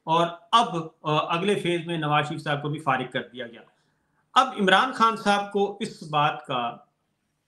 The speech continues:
पता है, और हमें भी पता है और आपको भी, कि जब तक, जब तक जनरल आसिम मुनीर साहब सीट पर मौजूद हैं,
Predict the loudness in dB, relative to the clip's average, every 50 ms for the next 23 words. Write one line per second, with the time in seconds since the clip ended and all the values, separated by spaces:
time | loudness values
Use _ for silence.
0 | -4 -4 -2 2 4 2 4 4 0 -2 -4 -10 -12 -6 -4 -2 0 2 2 0
1 | 0 -2 -4 -6 -6 -8 -6 -4 -6 -4 -2 -2 -2 -2 -2 -2 -4 -4 -6 -10
2 | -10 -8 -8 -8 -8 -8 -12 -16 _ _ _ _ _ _ _ _ 0 2 4 4
3 | 4 2 2 2 2 2 0 -4 2 2 2 2 0 -10 -16 -20 _ _ _ _
4 | _ _ _ -12 -4 0 0 0 0 -2 0 2 2 2 2 -4 -10 -12 -12 -10
5 | -4 -2 -2 -2 0 0 0 0 -2 0 2 2 2 2 2 -2 -4 -4 -2 -2
6 | -2 0 -2 -2 -4 -4 -4 -2 0 2 2 0 0 -4 -8 -16 _ _ _ _
7 | _ _ _ -8 -2 0 0 0 0 0 0 0 2 2 4 4 4 4 4 4
8 | 2 2 2 0 0 2 2 4 4 2 0 -4